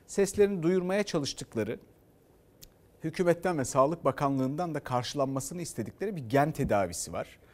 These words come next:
Bununla ilgili netice alamadılar, sonuç alamadılar. Fakat şimdi bir Londra kriteri gelişti. Üstelik bir Türk evladımız üzerinden. İngiltere'de, Londra'da onların Sağlık Bakanlığı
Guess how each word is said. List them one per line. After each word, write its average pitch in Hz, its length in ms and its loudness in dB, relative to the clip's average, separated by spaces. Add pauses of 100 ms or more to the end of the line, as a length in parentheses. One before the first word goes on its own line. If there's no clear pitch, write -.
(400)
Bununla 208 340 4
ilgili 190 360 0
netice 185 340 0
alamadılar, 151 560 6
sonuç 160 400 -6
alamadılar. 147 520 2 (220)
Fakat - 440 0 (640)
şimdi 202 280 -2
bir 220 280 2 (180)
Londra 208 420 8
kriteri 208 420 0
gelişti. 196 500 -4 (200)
Üstelik 226 500 -4
bir 247 260 -2
Türk - 520 -6
evladımız 139 600 4
üzerinden. 120 560 -2 (840)
İngiltere'de, 196 640 4
Londra'da 165 680 6 (880)
onların 170 380 8
Sağlık 160 440 8
Bakanlığı 147 560 2